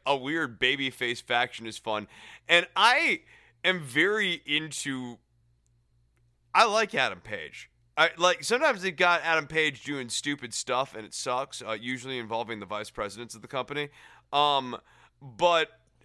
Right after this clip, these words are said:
Adam Page in this Dark Order thing, it's dumb as hell, but it's fun. And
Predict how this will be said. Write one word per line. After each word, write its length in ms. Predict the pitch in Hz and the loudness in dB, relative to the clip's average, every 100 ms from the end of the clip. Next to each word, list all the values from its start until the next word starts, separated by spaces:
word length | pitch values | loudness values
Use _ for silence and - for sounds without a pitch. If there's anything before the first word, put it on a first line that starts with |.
| _ | _
Adam 420 | 175 196 226 170 | 4 4 4 -4
Page 760 | 147 165 175 175 156 143 - - | -8 0 4 4 2 -4 -12 -10
in 260 | 156 151 143 | -6 -6 -8
this 180 | 139 120 | -12 -2
Dark 340 | 147 143 - | 0 0 -2
Order 220 | 139 131 | -6 -6
thing, 220 | 127 131 - | -4 -6 -4
it's 220 | 160 123 | -6 -6
dumb 380 | 104 - 131 151 | -10 -4 -4 -4
as 160 | 123 - | -10 -8
hell, 420 | 107 120 151 - _ _ _ _ | -6 -4 -6 -8 _ _ _ _
but 320 | 127 113 156 143 | -14 0 0 0
it's 120 | - | -6
fun. 380 | - 120 92 76 _ _ _ | -6 -6 -6 -10 _ _ _
And 540 | 123 127 127 123 120 | -4 -2 0 -2 -6